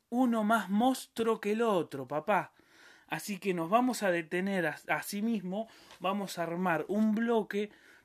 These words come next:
para cada uno de los músicos del Indio, porque no tiene desperdicio. El Indio tiene una, tiene una banda, una banda que son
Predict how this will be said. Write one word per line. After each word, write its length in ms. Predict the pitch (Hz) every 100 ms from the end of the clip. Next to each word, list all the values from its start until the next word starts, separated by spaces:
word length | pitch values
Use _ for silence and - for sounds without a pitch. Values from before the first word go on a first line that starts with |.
| -
para 320 | 170 170 170
cada 380 | 226 240 240 214
uno 320 | 226 220 208
de 120 | 175
los 240 | 165 156 151
músicos 960 | 165 190 226 240 - 233 - 233 226 - _ - _
del 260 | 151 151
Indio, 380 | 190 220 226 233
porque 240 | 156 139 156
no 160 | 185
tiene 360 | 190 226 233 220
desperdicio. 920 | 165 - 139 123 123 143 151 - 120
El 80 | 135
Indio 340 | 165 160 147
tiene 240 | 131 170 160
una, 260 | 143 127 - -
tiene 160 | 190
una 160 | 196 147
banda, 500 | 156 202 202 147 - _ _ _ _ _ _ _ _ -
una 180 | 180 160
banda 500 | 170 202 196 170 139
que 140 | 143
son 400 | - 202 208 202